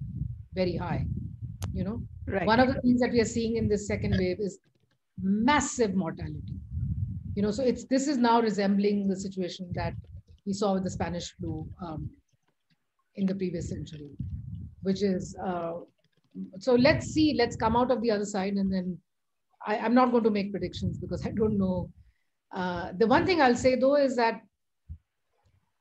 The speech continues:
Speaker 1: so many things will need to change after we are over the pandemic. So I think gender equality should be a big focus of any policy change.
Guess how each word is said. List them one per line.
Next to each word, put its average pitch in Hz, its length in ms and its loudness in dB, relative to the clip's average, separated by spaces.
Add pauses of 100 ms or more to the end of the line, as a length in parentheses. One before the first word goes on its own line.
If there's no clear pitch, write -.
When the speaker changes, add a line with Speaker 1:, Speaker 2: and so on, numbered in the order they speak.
(120)
Speaker 1:
so 277 200 6
many 285 220 6
things 269 220 4
will 262 100 4
need 247 220 6
to 269 140 -4
change 226 520 0
after 208 540 -2
we 190 180 -2
are 180 380 -4
over 190 180 -4
the 185 100 -4
pandemic. 175 500 -6
So 208 380 -2 (600)
I 226 60 -4
think 254 240 2
gender 233 240 6
equality 220 420 0
should 226 220 -4
be 220 80 4
a 208 40 0
big 240 360 0
focus 202 680 -4
of 190 160 -6
any 226 220 2
policy 170 500 -4
change. - 420 -14